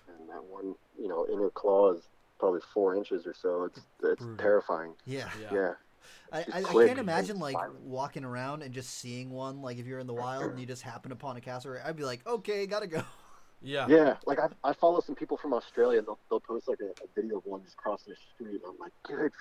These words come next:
Speaker 1: fucking Lord! Like, that's just the, the craziest thing ever." You know, just to
Speaker 2: <laughs>
Speaker 1: watch, just to watch that. Yeah, I'll tell you, like, a, a really quick story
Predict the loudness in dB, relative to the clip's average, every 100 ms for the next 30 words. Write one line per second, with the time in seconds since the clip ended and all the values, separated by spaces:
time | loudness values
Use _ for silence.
0 | -8 -8 -6 -4 2 4 6 4 0 -2
1 | 0 0 0 0 -6 _ -2 0 -2 2
2 | 4 6 4 2 2 0 2 2 4 2
3 | 0 2 6 6 6 6 6 4 4 0
4 | 0 0 0 -10 -12 -8 0 2 6 8
5 | 10 8 4 2 2 -4 -20 -18 6 8
6 | 8 4 2 2 2 0 4 4 2 2
7 | 2 2 -4 2 2 2 -4 _ 2 6
8 | 6 6 4 4